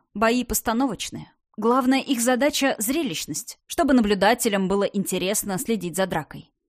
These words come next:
В реальном бою всё происходит гораздо быстрее. В реальном бою, как ни странно это звучит, не нужно драться, а нужно убивать, если, конечно, не планируешь захватить соперника живым. И бить так,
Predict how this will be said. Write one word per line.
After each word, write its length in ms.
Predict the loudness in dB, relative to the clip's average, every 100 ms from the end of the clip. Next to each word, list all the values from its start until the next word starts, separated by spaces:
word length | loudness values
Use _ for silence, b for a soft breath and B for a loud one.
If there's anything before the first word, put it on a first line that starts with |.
| _
В 80 | 0
реальном 440 | 2 4 4 2
бою 280 | 2 2 0
всё 240 | -2 -2 -2
происходит 540 | -2 -2 -2 -4 -2
гораздо 360 | 0 2 0 0
быстрее. 560 | -2 -4 -4 -4 -6 -14 b b b
В 60 | -2
реальном 400 | 2 2 2 2
бою, 440 | 0 0 -4 -4
как 200 | -2 0
ни 100 | 0
странно 460 | 0 0 0 0 0
это 180 | -2 -4
звучит, 460 | -4 -4 -4 -6 -6 B B
не 120 | 0 2
нужно 360 | 2 0 -4
драться, 460 | -6 -8 -8 -10 -10 _ _
а 120 | -2
нужно 440 | 0 0 0 -4 -4
убивать, 560 | -4 -2 -2 -4 -8 -14 _ _ -2
если, 280 | -2 -2
конечно, 540 | -6 -4 -4 -4 -4 -6 B B
не 100 | 0
планируешь 540 | 2 2 2 0 -2 -4
захватить 460 | -2 -2 -2 -4
соперника 520 | -2 -2 -4 -6 -6
живым. 380 | -6 -8 -10 -14 _ _ _
И 80 | -4
бить 300 | -2 -2 -6
так, 320 | -2 -2 -2